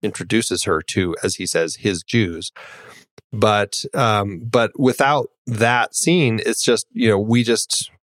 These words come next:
later find that when his, uh, policeman friend comes over and his daughter accidentally says, uh, you know, "That's for, that's for your Jews, Daddy." And, uh, his wife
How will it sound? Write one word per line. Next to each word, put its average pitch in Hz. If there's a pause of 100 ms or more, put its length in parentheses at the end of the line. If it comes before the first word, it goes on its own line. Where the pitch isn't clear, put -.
later 110
find 98
that 95 (800)
when 95 (100)
his, -
uh, 85 (420)
policeman 123
friend 95
comes 98
over 95 (400)
and 101
his 95
daughter 101
accidentally 95
says, -
uh, 104 (180)
you 110
know, 95 (680)
"That's 123
for, 120 (280)
that's 123
for 147
your 139
Jews, 151
Daddy." 117 (640)
And, 120
uh, 117
his 117
wife 113